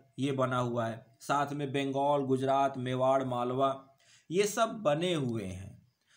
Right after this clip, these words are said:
अब जब आप मुगल एम्पायर पढ़ोगे ना, तो पता चलेगा कि मुगल एम्पायर ने बंगाल को जीता,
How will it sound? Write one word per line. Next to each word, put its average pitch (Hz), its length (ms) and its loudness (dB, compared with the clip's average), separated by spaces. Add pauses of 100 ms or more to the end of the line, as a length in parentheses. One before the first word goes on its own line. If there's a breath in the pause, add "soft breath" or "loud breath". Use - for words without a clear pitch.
(200 soft breath)
अब 202 220 2
जब 220 240 2
आप 190 280 0
मुगल 170 400 4
एम्पायर 190 400 2
पढ़ोगे 143 540 0
ना, 175 520 -2
तो 208 140 2
पता 196 260 4
चलेगा 196 340 4
कि 233 460 -6 (200 loud breath)
मुगल 165 320 0
एम्पायर 170 480 2
ने 185 140 -2
बंगाल 131 480 2
को 139 180 0
जीता, 139 380 0